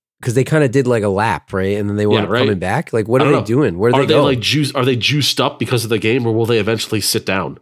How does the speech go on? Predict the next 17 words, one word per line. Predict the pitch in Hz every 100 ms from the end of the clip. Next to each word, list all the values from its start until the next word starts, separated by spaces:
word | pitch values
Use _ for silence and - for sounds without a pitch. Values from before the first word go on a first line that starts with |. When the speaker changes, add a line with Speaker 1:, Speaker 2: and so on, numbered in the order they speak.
| -
Speaker 1:
Yeah, | 143
do | 113
they | 113
need | 120
Speaker 2:
You |
know? | 107 117
Speaker 1:
to |
eat? | 107 151 - -
Speaker 2:
Yeah. | 98 90 76 _ _
Speaker 1:
Like, | - -
do | 131
they | 127
Speaker 2:
I |
feel |
Speaker 1:
sit | 120 214
Speaker 2:
like, | 156
Speaker 1:
down? | 113 147